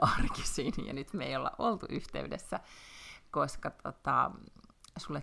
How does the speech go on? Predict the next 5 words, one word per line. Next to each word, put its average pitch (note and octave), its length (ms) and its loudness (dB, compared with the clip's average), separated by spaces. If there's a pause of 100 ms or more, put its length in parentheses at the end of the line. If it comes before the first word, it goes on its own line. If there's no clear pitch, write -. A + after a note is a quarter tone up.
tuli C#3+ 240 0 (440)
vähän D#3 160 -2
niin D3 100 -4
kuin D3 220 -4
kriisitilanne. D3+ 960 2